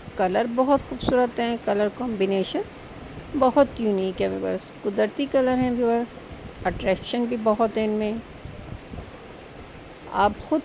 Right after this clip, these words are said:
कोशिश करें कि ख़ुद इनको अरेंज करें, इनकी अरेंजमेंट ख़ुद करें। वीडियो को एंड तक ज़रूर देखिएगा तो आपको अंदाज़ा होगा कितना easy है इनको अरेंज करना।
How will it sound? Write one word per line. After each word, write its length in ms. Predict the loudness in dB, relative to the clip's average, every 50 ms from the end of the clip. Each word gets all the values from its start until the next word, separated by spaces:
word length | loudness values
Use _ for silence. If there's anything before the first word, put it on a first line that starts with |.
| 2 4
कोशिश 360 | 4 4 4 4 2 2 2
करें 320 | 2 2 2 2 2 0 0
कि 160 | -2 -4 -4
ख़ुद 220 | -2 0 0 2 4
इनको 440 | 4 2 2 0 0 0 0 -2 -2 -4 -10 -16 -16 -16 -14 -6 0
अरेंज 400 | 2 2 4 4 2 0 -2 -2
करें, 360 | 0 0 0 0 0 -2 -4 -6 -8 -10 -8 -8 -8 -6 -2 0
इनकी 300 | 0 0 0 -2 -4 -2
अरेंजमेंट 580 | 2 2 4 4 4 2 2 2 2 0 0 -2 -4 -10 -18 -6 0
ख़ुद 180 | 0 0 0 0 0
करें। 260 | 0 0 0 -2 -6 -8 -8 -12 -12 -12 -14 -14 -14 -16 -16 -16 -16 -16 -16 -12 -6 -2
वीडियो 400 | 0 0 2 4 6 6 6 6
को 180 | 8 6 6 6
एंड 200 | 6 4 2 2
तक 120 | 2 2 2
ज़रूर 320 | 2 0 0 2 0 2
देखिएगा 520 | 2 2 2 2 4 4 4 6 6 4 2 0 -4 -8 -12 -16 -14 -14 -14 -14 -16 -16 -16 -16 -16 -16 -16 -16 -16 -16 -16 -16 -16 -16 -16 -16 -16 -16 -14 -16 -16 -16 -16 -6 2 6
तो 60 | 6
आपको 300 | 8 6 6 4 2 2
अंदाज़ा 400 | 4 4 6 4 6 6 4 4
होगा 300 | 4 4 2 2 0 0 0 -2 -4 -4
कितना 280 | -4 -2 0 0 0 0
easy 440 | 0 0 0 0 0 0 0 2 2
है 160 | 2 2 2
इनको 340 | 0 0 -2 -2 -2 -2 -2 -4 -8 -14 -10 -4 0
अरेंज 380 | 2 4 4 4 4 2 0 0
करना। 420 | -2 -2 -2 -2 -4 -6 -6